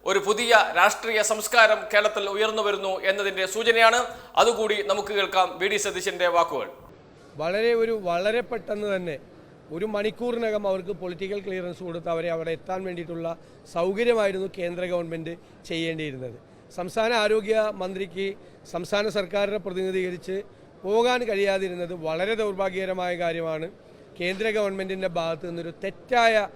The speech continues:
Speaker 2: ഒരു മെസ്സേജാണ് അത് നൽകുന്നത്. നമുക്ക് അതിനോട് ഒരു കാരണവശാലും യോജിക്കാൻ കഴിയില്ല. ഈ സംസ്ഥാനത്തെ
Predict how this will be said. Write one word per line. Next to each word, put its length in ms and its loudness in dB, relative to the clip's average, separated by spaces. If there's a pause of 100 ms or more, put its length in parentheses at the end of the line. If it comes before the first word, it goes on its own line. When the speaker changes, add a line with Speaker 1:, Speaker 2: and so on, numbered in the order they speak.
(280)
Speaker 2:
ഒരു 100 -6 (100)
മെസ്സേജാണ് 680 -4 (200)
അത് 100 -6 (100)
നൽകുന്നത്. 420 -10 (200)
നമുക്ക് 320 -4 (420)
അതിനോട് 280 -4 (100)
ഒരു 200 -2
കാരണവശാലും 680 0
യോജിക്കാൻ 400 -6
കഴിയില്ല. 320 -6 (560)
ഈ 40 -4 (120)
സംസ്ഥാനത്തെ 500 0